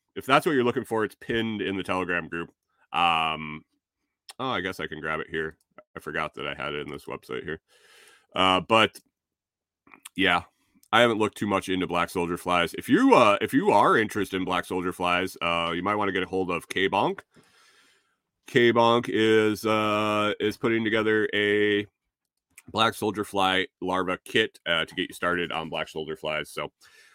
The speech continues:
check that out if you're looking, uh, trying to figure out what, uh, what I, who a K-Bonk is or how to get in touch with them. Definitely just reach out to me. You can email me at info at the lost project dot com. Oh my God, I forgot to do the history segment.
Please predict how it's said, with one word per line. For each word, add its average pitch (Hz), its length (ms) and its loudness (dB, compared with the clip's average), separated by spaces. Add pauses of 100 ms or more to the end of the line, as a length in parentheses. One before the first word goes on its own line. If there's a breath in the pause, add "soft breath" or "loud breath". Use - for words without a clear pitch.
(320 soft breath)
check 143 180 4
that 143 220 8
out 139 160 6
if 123 100 2
you're 127 140 4
looking, 120 580 2
uh, 107 200 0
trying 123 180 4
to 110 60 -6
figure 113 180 0
out 104 140 2
what, 104 340 -2
uh, 95 300 0 (180)
what 104 360 -2
I, 101 180 2
who 127 360 4
a 104 60 0
K-Bonk 104 500 0
is 95 400 0
or 90 260 -2
how 95 140 -2
to 92 80 -2
get 87 140 -2
in 87 80 -10
touch 92 200 -6
with 92 140 -4
them. 90 280 -6
Definitely 87 540 -6
just 85 180 -8
reach 85 180 -6
out 82 160 -4
to 78 100 -14
me. 80 300 -2
You 76 100 -6
can 76 120 -12
email 82 320 -4
me 80 180 -2
at 71 180 -4
info 85 480 -4
at 80 160 -2
the 73 60 -20
lost 78 260 -6
project 82 300 -4
dot 78 160 -4
com. 85 240 -2 (320 soft breath)
Oh 135 100 10
my 196 140 10
God, 190 180 8
I 165 60 6
forgot 156 300 4
to 131 40 -20
do 151 140 4
the 147 60 6
history 139 280 2
segment. 95 400 0